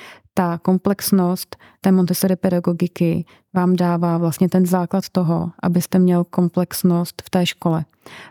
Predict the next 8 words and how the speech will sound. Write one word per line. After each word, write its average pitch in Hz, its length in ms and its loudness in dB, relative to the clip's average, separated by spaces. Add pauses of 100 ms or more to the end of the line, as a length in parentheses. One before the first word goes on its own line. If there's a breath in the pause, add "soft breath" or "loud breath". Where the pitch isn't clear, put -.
(160 loud breath)
A 170 260 -2 (180)
ty 185 100 2
vývojové 208 480 2
potřeby 165 680 -2 (200 soft breath)
těch 196 160 2
dětí 175 420 0
opravdu 185 420 0
sledoval 180 800 0